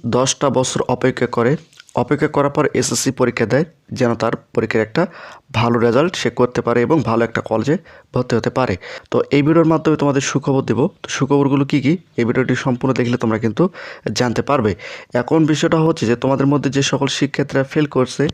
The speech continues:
তাদেরও লিস্ট রয়েছে, যারা পাস করছে তাদের কিন্তু এখানে লিস্টটা রয়েছে। তো তোমাদের মধ্যে যে সকল শিক্ষার্থীরা চব্বিশ সালে এসএসসি পরীক্ষার্থীদের মধ্যে ফেল রয়েছে,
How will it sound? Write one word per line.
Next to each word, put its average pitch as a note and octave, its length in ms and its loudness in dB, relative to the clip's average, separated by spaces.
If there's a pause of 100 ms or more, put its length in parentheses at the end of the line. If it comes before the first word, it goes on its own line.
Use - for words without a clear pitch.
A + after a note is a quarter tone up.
(320)
তাদেরও C3 380 2
লিস্ট D3+ 280 0
রয়েছে, C#3+ 260 2 (400)
যারা B2+ 160 2
পাস C3+ 220 0 (120)
করছে D3 240 0 (360)
তাদের B2 320 2
কিন্তু A#2 200 -2
এখানে A2 240 0
লিস্টটা A#2 320 -2
রয়েছে। G#2+ 260 2 (340)
তো A2+ 100 -2
তোমাদের D3 280 2
মধ্যে E3 220 2
যে D#3+ 120 4
সকল D#3 240 2
শিক্ষার্থীরা D3+ 480 -2
চব্বিশ C#3 340 0
সালে D3+ 160 2 (100)
এসএসসি - 280 -2 (100)
পরীক্ষার্থীদের C#3+ 640 0
মধ্যে C3+ 200 0 (160)
ফেল E3+ 200 4 (120)
রয়েছে, A2 280 2